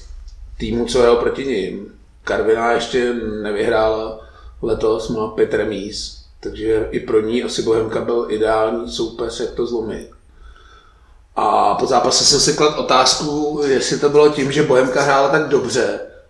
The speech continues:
anebo Karviná byla tak špatná. <laughs> Jak jsi to viděl ty?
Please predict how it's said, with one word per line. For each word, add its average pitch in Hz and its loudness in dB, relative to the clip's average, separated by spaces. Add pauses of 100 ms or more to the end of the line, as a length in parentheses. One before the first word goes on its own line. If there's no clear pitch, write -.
(160)
anebo 113 -2
Karviná 127 2
byla 131 0
tak 131 -2
špatná. - -8 (640)
<laughs> 160 2
Jak - 4
jsi - -4
to 143 4
viděl 135 6
ty? 120 0